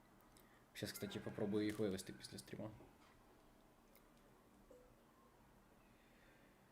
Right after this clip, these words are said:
Е, якщо по рєвці твоїй зробити акт на Мекс, береш в приватку? Е, це стосується до... знаєш, до чого? Єсть пост,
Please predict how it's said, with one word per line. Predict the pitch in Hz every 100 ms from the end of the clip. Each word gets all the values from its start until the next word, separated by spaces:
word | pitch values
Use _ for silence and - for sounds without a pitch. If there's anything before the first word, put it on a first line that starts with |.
| - 120
Е, | 117
якщо | 117 123 - 165
по | 165 135
рєвці | 139 147 131
твоїй | 127 123 127
зробити | 127 117 113 123 123 -
акт | 113 117 107
на |
Мекс, | 104 95 - -
береш | - 101 131
в | -
приватку? | - 107 92 - - 101 - - - - - -
Е, | 107 104 98
це | - 160 190
стосується | - 135 - 139 151 127 127 - 104
до... | 98 110 117 117 110 107 104
знаєш, | 101 120 143 123
до | 101
чого? | - 101 98 90 - - - - - - - - - - - - - - - - -
Єсть | 110 123 127 -
пост, | 135 160 - -